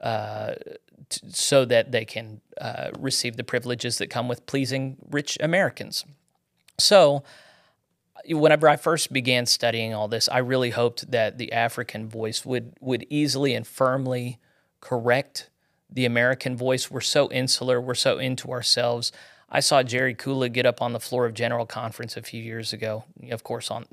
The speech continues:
online. I wasn't there in person. And he spoke so powerfully and so clearly to Americans, and I just thought, "Yes, we need this."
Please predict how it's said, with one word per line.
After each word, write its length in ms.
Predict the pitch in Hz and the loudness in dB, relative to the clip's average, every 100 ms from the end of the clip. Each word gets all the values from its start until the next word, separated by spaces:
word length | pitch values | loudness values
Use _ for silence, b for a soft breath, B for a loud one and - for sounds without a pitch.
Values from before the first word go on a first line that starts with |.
| - | -8
online. 420 | 117 107 104 101 | -6 -6 -8 -8
I 60 | 107 | -8
wasn't 240 | 110 104 | -8 -8
there 120 | 110 | -10
in 80 | 107 | -10
person. 380 | - 120 - 117 B B B | -10 -6 -6 -8 B B B
And 120 | - 123 | -8 -4
he 120 | 139 | -2
spoke 320 | - 139 131 | 0 -2 -2
so 400 | - - 151 170 | -2 0 2 2
powerfully 720 | 170 - 123 127 - - - | 0 0 2 2 -2 -12 -10
and 100 | 123 | -6
so 240 | - - 170 | -4 -2 -2
clearly 680 | - - 139 135 120 110 - b b b | -4 -2 0 0 -2 -6 -14 b b b
to 160 | - 135 | 2 2
Americans, 540 | 123 120 117 117 113 | 4 2 0 -4 -6
and 80 | 110 | -6
I 40 | |
just 220 | 107 - | -4 -4
thought, 180 | - 113 | -2 -4
"Yes, 480 | 127 123 113 104 - | -2 0 0 0 -4
we 140 | 127 | -6
need 540 | 123 123 127 127 120 113 | -6 -4 -2 -2 -4 -8
this." 400 | 113 113 - | -6 -2 -2